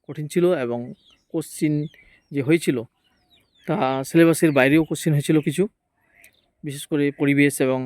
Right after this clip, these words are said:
অঙ্ক খুব কঠিন টাফ কোশ্চিন ছিল। তো গতবারের তুলনায়, দুই হাজার তেইশের তুলনায় এবার কোশ্চিন সোজা হওয়ার সম্ভাবনা রয়েছে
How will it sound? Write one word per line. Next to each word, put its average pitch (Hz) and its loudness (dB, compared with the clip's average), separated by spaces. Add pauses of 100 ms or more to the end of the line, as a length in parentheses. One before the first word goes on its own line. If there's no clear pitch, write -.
অঙ্ক 131 0 (300)
খুব 156 -10
কঠিন 160 -2
টাফ 143 -2
কোশ্চিন 147 -8
ছিল। 131 0 (1000)
তো 147 0 (460)
গতবারের 180 4
তুলনায়, 165 2 (200)
দুই 151 -2
হাজার 143 -2
তেইশের 160 -4
তুলনায় 147 -2
এবার 139 0
কোশ্চিন 147 -2 (880)
সোজা 170 6
হওয়ার 165 2
সম্ভাবনা 151 2
রয়েছে 139 2